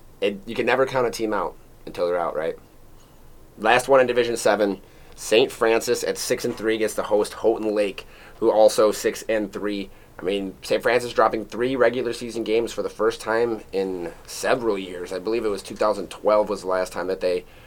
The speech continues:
uh, dropped more than three regular season games. That was the last time they also missed the playoffs.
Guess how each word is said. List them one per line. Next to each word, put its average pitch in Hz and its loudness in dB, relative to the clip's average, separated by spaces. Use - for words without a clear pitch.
uh, 90 0
dropped 101 2
more 104 6
than 98 -4
three 107 -4
regular 101 2
season 95 -6
games. 95 0
That 98 2
was 104 4
the 107 -2
last 101 0
time 98 -4
they 95 0
also 98 2
missed 98 -2
the - -4
playoffs. 107 4